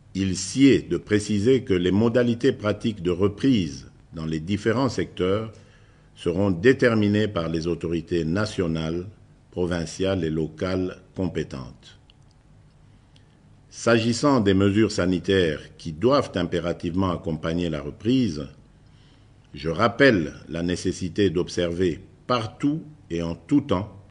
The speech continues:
les mesures barrières ci-après.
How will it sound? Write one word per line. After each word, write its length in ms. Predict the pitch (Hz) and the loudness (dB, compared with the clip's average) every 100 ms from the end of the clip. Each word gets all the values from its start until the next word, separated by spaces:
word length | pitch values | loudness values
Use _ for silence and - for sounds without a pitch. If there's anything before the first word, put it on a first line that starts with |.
| - _ - _ - | -20 _ -20 _ -6
les 160 | 87 | -2
mesures 440 | 87 98 92 113 95 | 2 2 4 2 2
barrières 580 | 85 85 90 95 98 95 | -2 0 2 2 0 -4
ci-après. 680 | - - 107 92 73 - 67 | -12 -8 -2 -2 -2 -10 -16